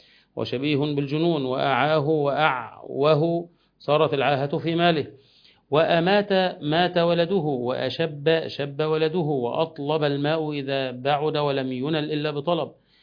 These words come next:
يقال ماء مطلب. قال: باب أفعل الشيء أتى بذلك واتخذ ذلك. أخس الرجل أتى بخسيس من الفعل، وأذم أتى بما يذم عليه، وأقبح أتى بقبيح، وألام أتى بما يلام عليه فهو مليم.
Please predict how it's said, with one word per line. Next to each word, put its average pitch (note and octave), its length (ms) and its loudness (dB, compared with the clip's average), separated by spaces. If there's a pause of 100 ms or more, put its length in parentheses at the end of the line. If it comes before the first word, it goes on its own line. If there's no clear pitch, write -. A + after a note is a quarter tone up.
(240)
يقال D#3 320 2
ماء D3 460 0
مطلب. C#3+ 600 0 (540)
قال: C3 220 2
باب E3+ 240 2
أفعل E3+ 440 4
الشيء D3+ 680 -2
أتى D#3+ 280 0
بذلك E3 460 0
واتخذ B2+ 500 -4
ذلك. D#3 480 0
أخس D#3+ 440 -4
الرجل D#3+ 720 -2
أتى C#3 220 -2
بخسيس C#3+ 500 -4
من C#3+ 220 -6
الفعل، C3+ 380 -4 (640)
وأذم C#3+ 540 4
أتى D3+ 260 -2
بما C#3+ 240 -2
يذم C#3+ 400 0
عليه، D3 400 0
وأقبح C#3 560 -2
أتى C#3 320 -4
بقبيح، D3 580 -2
وألام C#3+ 520 -2
أتى D3 280 -2
بما C#3+ 260 -4
يلام C#3+ 360 -2
عليه D3+ 380 0
فهو C#3 240 -4
مليم. D3 460 -2